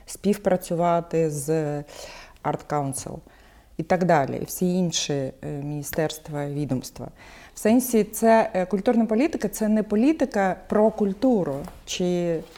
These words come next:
щось таке, да? Це культурна політика, це те, як держава бачить, да, е, свої принципи стосунків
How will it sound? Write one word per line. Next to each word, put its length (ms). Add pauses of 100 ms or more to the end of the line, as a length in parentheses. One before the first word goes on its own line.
(180)
щось 240
таке, 420
да? 280
Це 360 (140)
культурна 380
політика, 540
це 420 (100)
те, 280
як 340
держава 580
бачить, 720 (180)
да, 280 (160)
е, 420 (680)
свої 360
принципи 1000
стосунків 840